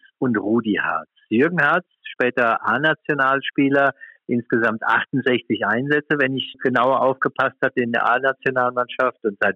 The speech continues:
Vater Rudi, Unternehmer hier in Niederwürzbach. Ja, die waren schon immer Handball begeistert. Der Rudi hat den Jürgen bei der Geburt schon beim T V Niederwürzbach angemeldet.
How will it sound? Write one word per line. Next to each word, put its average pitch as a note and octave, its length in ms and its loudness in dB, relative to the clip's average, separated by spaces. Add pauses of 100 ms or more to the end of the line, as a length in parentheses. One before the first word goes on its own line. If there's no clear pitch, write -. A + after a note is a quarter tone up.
Vater G#2 360 0
Rudi, B2+ 540 2 (600)
Unternehmer A#2+ 800 4
hier B2+ 480 4 (160)
in C3+ 220 2
Niederwürzbach. B2+ 840 2 (540)
Ja, A#2 280 2 (280)
die A#2 260 4
waren B2 720 0 (140)
schon C3 300 2
immer D#3+ 320 2
Handball B2 440 0
begeistert. C#3 800 0
Der B2 80 2
Rudi C#3 240 2
hat B2 200 2
den B2 140 2
Jürgen C#3 800 0
bei B2 140 2
der B2 100 2
Geburt C#3+ 420 0
schon C#3+ 120 -2
beim B2 140 0
T B2+ 200 0
V B2+ 80 0
Niederwürzbach C3 680 0
angemeldet. E3 640 0